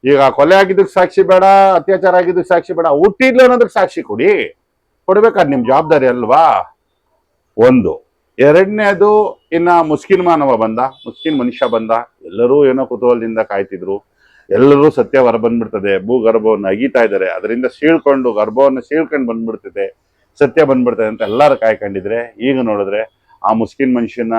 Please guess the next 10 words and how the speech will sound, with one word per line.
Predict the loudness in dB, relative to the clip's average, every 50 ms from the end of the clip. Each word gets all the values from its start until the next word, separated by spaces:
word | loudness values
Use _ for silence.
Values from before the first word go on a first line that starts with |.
| -4 -4 -2
ಹೇಳಿಕೆಗಳೂನು | -2 0 0 0 -2 -2 -2 -2 -2 0 0 0 -2 -2 -2 -6 -6 -8 -10 -14 _ -6
ಎಲ್ಲವೂ | -6 -4 -2 0 2 2 2 0 0
ಕೂಡ | -2 -4 -2 -2
ಗೊಂದಲಮಯ. | -2 -2 -4 -6 -6 -8 -10 -10 -10 -12 -14 -18 -20 -20 _ _ _ _ _ _ _ _ _ _ _ _ _ _ _ _ _ _ _ _ _ _ _ _ _ _ _ _ _ _ _ _ _ _ _ _ _ _ 2
ಎಲ್ಲ | 2 4 6 6 6 6 6
ಗೊಂದಲ | 6 4 4 4 4 4 4 4
ಮಾಡಿ, | 4 4 4 2 2 2 0 0
ಜನಗಳಲ್ಲಿ | 0 0 -2 -2 0 0 0 0 0 -2
ಗೊಂದಲ | -4 -4 -4 -4 -2 -2
ಮೂಡಿಸಿ, | -2 -2 -2 -4 -8 -10 -10 _ -10 -10 -10